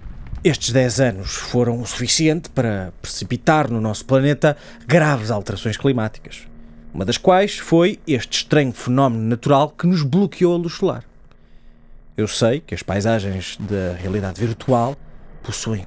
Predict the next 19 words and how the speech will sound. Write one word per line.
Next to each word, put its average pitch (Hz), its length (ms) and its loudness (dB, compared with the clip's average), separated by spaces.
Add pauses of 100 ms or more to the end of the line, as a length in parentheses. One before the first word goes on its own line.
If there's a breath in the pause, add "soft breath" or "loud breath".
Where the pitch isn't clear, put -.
(120)
cores 123 380 0
muito 90 280 -10
mais 95 200 -8
vibrantes 101 760 -2
do 98 80 -4
que 101 140 -6
as 101 180 -6
da 104 160 -2
realidade 107 420 -2
concreta, 127 680 0 (500)
mas 165 200 4
a 185 40 4
Terra, 185 460 2 (400)
em 107 80 -2
estado 110 320 -2
normal, 113 440 0 (360)
não 117 220 2
é 101 80 -2
assim. 92 280 -4